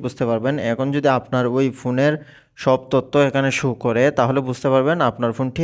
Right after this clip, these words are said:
আসল। এবং আপনার এই ফোনে কোনো কেস আছে কিনা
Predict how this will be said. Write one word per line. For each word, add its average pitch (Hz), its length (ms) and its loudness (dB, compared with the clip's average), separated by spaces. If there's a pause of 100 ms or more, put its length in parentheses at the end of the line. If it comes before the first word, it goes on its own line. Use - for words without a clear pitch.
(140)
আসল। 107 260 -4 (420)
এবং 151 160 4 (140)
আপনার 139 260 0 (200)
এই 139 80 4 (120)
ফোনে 147 240 0 (100)
কোনো 156 140 -2 (140)
কেস 147 240 2 (440)
আছে 117 240 0
কিনা 135 160 0